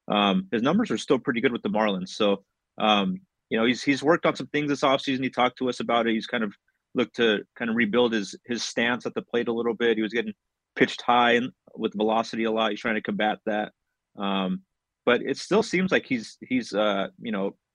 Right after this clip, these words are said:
got something left in the tank. It's not like he's a guy who's, who's had, you know, a few years of really bad baseball. Last year it was bad, um, but he seems committed to turning it around.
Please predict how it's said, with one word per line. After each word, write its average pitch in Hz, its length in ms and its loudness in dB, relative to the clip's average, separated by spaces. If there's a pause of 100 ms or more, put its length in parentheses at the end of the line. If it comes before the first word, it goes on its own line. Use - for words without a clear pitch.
(400)
got 127 180 4
something 120 240 0
left 113 180 0
in 107 80 -4
the 95 40 -4
tank. 107 220 -2
It's - 60 -10
not 135 80 0
like 131 120 0
he's 120 120 0
a 110 60 0
guy 113 180 4
who's, 107 180 0 (340)
who's 110 140 -2
had, 113 260 4
you 110 100 -2
know, 104 180 0 (380)
a 107 80 -2
few 127 200 4
years 120 340 2
of 101 200 0
really 117 220 -2
bad 107 300 2
baseball. 107 400 0
Last 127 260 0
year 143 140 0
it 143 60 0
was 123 120 -6
bad, 131 360 -2 (500)
um, 107 280 0
but 107 80 0
he 117 60 -2
seems 143 260 0
committed 123 360 0
to 101 80 -6
turning 120 320 0
it 107 80 0
around. 113 460 -2